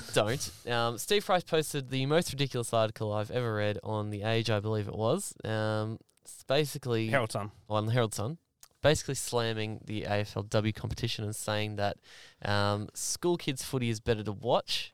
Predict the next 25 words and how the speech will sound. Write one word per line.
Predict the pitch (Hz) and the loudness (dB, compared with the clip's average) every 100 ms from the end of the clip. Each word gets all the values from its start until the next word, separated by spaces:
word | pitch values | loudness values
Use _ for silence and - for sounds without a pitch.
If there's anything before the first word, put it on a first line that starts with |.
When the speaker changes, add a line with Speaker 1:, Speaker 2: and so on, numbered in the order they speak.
| - | -12
Speaker 1:
Um, | 104 107 107 104 - _ - - | -4 -2 -2 -4 -14 _ -20 -10
Steve, | - 151 147 | -6 -2 -2
if | 131 | -2
you | 160 | -2
wanna | 165 | -2
go | 123 117 | 2 2
watch | 110 117 - - - | 4 2 2 -6 -6
kids | - 117 | -4 -4
play | - 110 104 | 0 2 2
footy, | - 127 113 | -2 -4 -2
you're | 156 147 | -2 -4
very | 110 139 127 | -2 0 2
welcome | 113 113 117 117 | 4 2 2 -6
to, | - 127 | -4 -2
but | 117 | -2
I | |
don't | 113 120 | -2 0
know | |
what | 113 | 0
that | 107 - | 0 -4
says | - 107 | -4 0
about | 107 101 | 0 0
you. | 101 123 113 180 - - - _ - - | -2 -2 -2 -6 -10 -20 -20 _ -8 -4
Uh, | 107 107 110 | 0 2 2
it's | - | 0